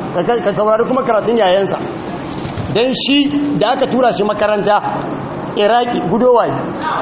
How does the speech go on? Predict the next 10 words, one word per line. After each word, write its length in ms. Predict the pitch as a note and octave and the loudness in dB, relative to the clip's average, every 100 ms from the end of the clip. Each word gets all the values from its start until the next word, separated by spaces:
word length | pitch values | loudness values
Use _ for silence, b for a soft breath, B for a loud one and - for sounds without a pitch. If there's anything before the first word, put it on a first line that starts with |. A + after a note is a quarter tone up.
| - - - - - A3+ A3+ - - - - | -4 -4 -6 -6 -4 -4 -4 -4 -6 -4 -2
Iskanci 340 | - C#4 C#4 A#3+ | 0 0 2 2
ya 60 | |
je 140 | A3 A#3 | 2 2
musu 200 | A#3 - | 0 0
ka 60 | G3+ | 0
koro 220 | G3 G3+ | 2 2
shi, 140 | F#3+ - F3+ | 0 -2 0
bai 100 | G3 | 2
gama 180 | A#3 | 2
ba. 80 | F#3 | 2